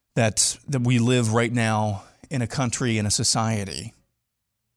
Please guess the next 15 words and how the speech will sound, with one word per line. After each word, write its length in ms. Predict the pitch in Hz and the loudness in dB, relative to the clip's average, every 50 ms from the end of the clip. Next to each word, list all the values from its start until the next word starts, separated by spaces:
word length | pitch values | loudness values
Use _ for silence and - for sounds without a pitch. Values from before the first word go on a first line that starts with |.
| _ _ _ _ _ _ _ _ _ _ _ _ _ _ _ _ _ _ _ _ _ _ _ _ _ _ _ _ - | _ _ _ _ _ _ _ _ _ _ _ _ _ _ _ _ _ _ _ _ _ _ _ _ _ _ _ _ -2
that 160 | - 117 110 | -2 0 0
is 160 | 107 - - | 0 0 0
treating 480 | - - - - 147 143 147 143 139 131 | -2 -2 -2 -2 0 2 2 2 2 2
what 160 | 120 120 - | 0 0 0
should 320 | - - - 147 139 127 | -2 -2 0 0 0 0
be 140 | 117 127 123 | 2 2 2
the 80 | 110 107 | 0 -2
pillar 540 | - - - 143 113 107 98 82 85 - - - _ _ _ _ _ _ _ _ _ _ _ _ _ _ _ _ | -4 -4 -4 -2 -2 -4 -4 -8 -10 -14 -18 -20 _ _ _ _ _ _ _ _ _ _ _ _ _ _ _ _
and 120 | - 110 | -6 -4
the 40 | 110 | -2
bedrock 640 | 98 90 - 180 131 110 101 78 - - - - - _ _ _ _ _ _ _ _ _ _ _ _ _ _ _ _ _ _ | 0 0 2 2 2 0 -2 -4 -6 -10 -14 -18 -20 _ _ _ _ _ _ _ _ _ _ _ _ _ _ _ _ _ _
of 120 | - 117 117 | -2 0 0
any 180 | 113 113 104 | 2 2 2
sane 360 | 98 - - 135 117 117 117 | 2 2 2 2 2 2 2
society, 760 | 110 - 117 104 - - 110 87 82 82 - - 67 87 107 | 2 2 2 2 2 2 0 -2 -6 -8 -10 -10 -12 -12 -14